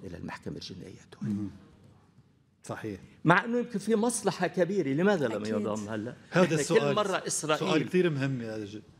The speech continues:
Speaker 1: كل مرة إسرائيل بتعتدي بنقدم شكوى على مجلس الأمن، يطلب رئيس الحكومة من وزير الخارجية: "قدموا لي شكوى على مجلس الأمن". ولا مرة ادعينا أمام
Speaker 2: ليش
Speaker 1: المحكمة.
Speaker 2: برأيك لبنان لم ينضم إلى المحكمة الجنائية؟
Speaker 1: بصراحة؟
Speaker 2: إيه.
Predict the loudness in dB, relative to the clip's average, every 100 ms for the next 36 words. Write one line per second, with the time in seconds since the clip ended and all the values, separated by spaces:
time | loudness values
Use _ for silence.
0 | 6 6 8 2 2 0 0 0 2 2
1 | 2 2 0 4 4 4 0 0 2 0
2 | 0 -2 -4 0 2 2 -2 -2 0 0
3 | -2 -4 -10 -18 0 4 4 2 -2 -4
4 | -4 -4 -4 -4 0 2 2 0 2 0
5 | 0 0 -2 -2 -6 -6 -6 -12 -20 0
6 | 0 2 2 2 0 0 0 0 0 0
7 | -2 -4 -4 -8 -18 -20 4 6 6 2
8 | 0 0 0 0 0 -4 -4 -6 -6 -2
9 | 0 2 4 4 2 0 0 -2 -4 -4
10 | -2 -2 -2 -4 -6 -6 -6 -6 -6 -8
11 | -8 -10 -10 -12 -10 -12 -12 -14 -16 -18
12 | -20 -20 -20 -20 -20 -20 _ -10 -4 -2
13 | -2 -4 -10 -10 -8 -6